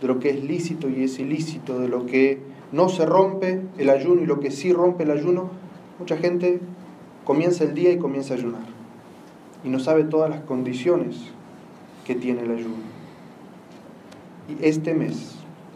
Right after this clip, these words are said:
el mes de Sha'ban, es una oportunidad que Allah Azza wa Jal nos da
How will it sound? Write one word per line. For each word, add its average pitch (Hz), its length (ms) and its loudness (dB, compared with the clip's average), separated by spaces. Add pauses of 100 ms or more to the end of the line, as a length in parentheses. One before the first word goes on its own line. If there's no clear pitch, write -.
(100)
el 127 100 -2
mes 170 200 2
de 156 80 0
Sha'ban, 147 760 0 (440)
es 139 160 -2
una 147 140 2
oportunidad 160 920 4
que 139 100 -4
Allah 143 160 6
Azza 156 180 2
wa 147 100 4
Jal 170 220 4
nos 151 140 0
da 175 400 6